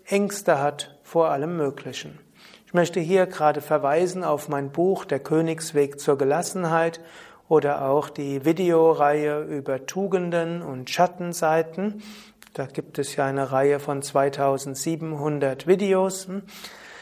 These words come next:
Ich möchte nur sagen, angenommen, du bist ein Mensch, der eher zur Ängstlichkeit neigt, dann wirst du vermutlich auch künftig öfters sehen, was für Gefahren dort sind.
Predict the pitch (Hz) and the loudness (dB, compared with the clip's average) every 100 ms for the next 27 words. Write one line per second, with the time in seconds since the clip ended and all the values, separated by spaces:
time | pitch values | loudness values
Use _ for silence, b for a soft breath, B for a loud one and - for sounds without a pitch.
0 | B - 170 160 165 160 156 156 - B | B 2 2 2 -2 0 0 0 -4 B
1 | B B B - - 135 143 147 185 180 | B B B -8 0 2 2 0 -6 -8
2 | - - 185 190 180 185 185 175 170 143 | -8 -2 0 2 2 2 0 -2 -4 -8
3 | - 165 147 160 196 202 - 147 143 135 | -6 -4 0 0 0 -2 -4 -2 -2 -2
4 | 127 - - - 151 165 - 185 175 - | -4 -10 -8 -4 -2 -2 -4 -4 -4 2
5 | 180 185 180 180 208 - - - B B | 2 2 0 -2 -2 -6 -14 -14 B B
6 | B B B 208 214 226 240 233 220 220 | B B B 6 8 8 4 -2 0 2
7 | 233 240 226 196 190 - 240 233 - 135 | 2 0 -2 0 0 2 0 0 -6 -6
8 | 117 170 151 - 143 147 147 - 160 160 | -6 -8 -8 -4 -4 -2 -6 -12 -14 -16
9 | - b b b - 160 160 165 147 147 | -18 b b b 2 4 4 2 0 0
10 | 165 160 - 165 175 180 165 151 135 123 | -2 0 0 0 2 2 0 -2 -4 -6
11 | 120 - 139 156 - | -8 -10 -10 -12 -18